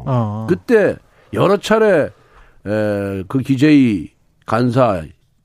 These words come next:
Speaker 2: 민주당 간사에게 하자라고 했는데 민주당 간사가 거부를 하고 뭐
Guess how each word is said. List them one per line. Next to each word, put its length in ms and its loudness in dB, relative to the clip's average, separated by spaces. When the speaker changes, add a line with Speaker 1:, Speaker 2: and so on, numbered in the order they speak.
Speaker 2:
민주당 400 0
간사에게 420 -2
하자라고 480 0
했는데 260 -4
민주당 340 -2
간사가 380 -4
거부를 440 -2
하고 420 -6
뭐 400 -2